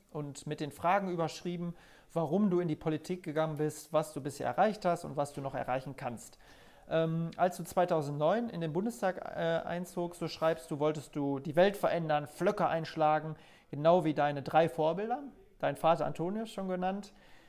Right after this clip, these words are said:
äh, dein ehemaliger Chef Norbert Walter, ehemaliger Chefökonom der Deutschen Bank und auch schon genannt Ludwig Erhard,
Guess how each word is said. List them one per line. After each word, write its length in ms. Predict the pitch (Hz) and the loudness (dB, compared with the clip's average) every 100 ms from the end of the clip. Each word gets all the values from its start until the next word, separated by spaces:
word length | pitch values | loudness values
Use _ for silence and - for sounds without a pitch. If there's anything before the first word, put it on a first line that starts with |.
| - | -8
äh, 400 | - 151 151 147 143 - | 2 6 6 4 -2 -6
dein 220 | - 143 147 | 0 0 2
ehemaliger 500 | - 170 156 147 143 | 4 6 4 4 0
Chef 360 | 175 202 - | 0 -2 -2
Norbert 300 | 156 143 139 | 0 0 2
Walter, 520 | 156 190 202 196 196 | 2 2 2 -2 -2
ehemaliger 440 | 156 151 143 139 139 | -4 -2 -2 -4 -6
Chefökonom 680 | - 175 - 147 143 143 | -6 -6 0 2 2 0
der 80 | 139 | -2
Deutschen 400 | 135 135 - 127 | -2 -2 -4 -4
Bank 360 | - 156 214 - - | -2 -2 -2 -8 -2
und 440 | 185 240 - - _ | 0 0 -6 -16 _
auch 200 | - 160 | -2 0
schon 160 | - 156 | -2 -4
genannt 480 | 147 147 147 - - | -2 -4 -6 -12 -6
Ludwig 380 | 160 156 156 - | -4 -2 -4 -2
Erhard, 380 | 131 120 - | -2 -2 -6